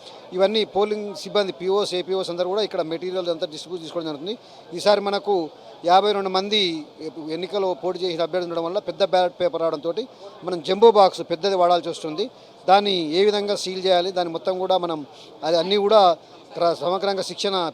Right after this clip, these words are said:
పీఓస్, కేపీఓస్కు సిబ్బంది కూడా శిక్షణ చేయడం జరిగింది. అదేవిధంగా ఇక్కడ కూడా వాళ్ళ అను-, అనుమానం ఉంటే వాళ్ళకు మళ్ళీ ఇక్కడ డెమోన్‌స్ట్రేషన్ ఏర్పాటు చేయడం జరిగింది.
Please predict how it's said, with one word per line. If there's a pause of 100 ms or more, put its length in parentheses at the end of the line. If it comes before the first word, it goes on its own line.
పీఓస్,
కేపీఓస్కు
సిబ్బంది
కూడా
శిక్షణ
చేయడం
జరిగింది. (420)
అదేవిధంగా
ఇక్కడ
కూడా
వాళ్ళ
అను-,
అనుమానం
ఉంటే
వాళ్ళకు
మళ్ళీ
ఇక్కడ
డెమోన్‌స్ట్రేషన్
ఏర్పాటు
చేయడం
జరిగింది.